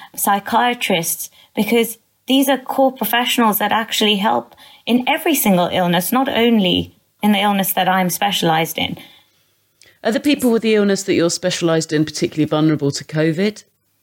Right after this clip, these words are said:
Speaker 2: Or is
Speaker 1: So
Speaker 2: it, I, th-, I feel like I don't, I wish I knew more about wh-, who is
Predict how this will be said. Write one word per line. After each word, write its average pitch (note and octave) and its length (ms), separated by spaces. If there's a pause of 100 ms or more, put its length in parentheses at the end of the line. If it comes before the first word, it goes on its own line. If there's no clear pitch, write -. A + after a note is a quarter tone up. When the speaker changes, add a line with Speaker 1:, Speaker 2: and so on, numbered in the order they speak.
(340)
Speaker 2:
Or D3+ 160
is C#3+ 100
Speaker 1:
So - 100
Speaker 2:
it, D4 200
I, F#3 40
th-, - 160
I G3+ 40
feel F3 180
like D3 180
I C#3+ 100
don't, C#3 400
I D3 80
wish D3 180
I D#3 140
knew C#3+ 160
more C3 240
about A#2 400
wh-, - 320
who C#3+ 260
is A#2 280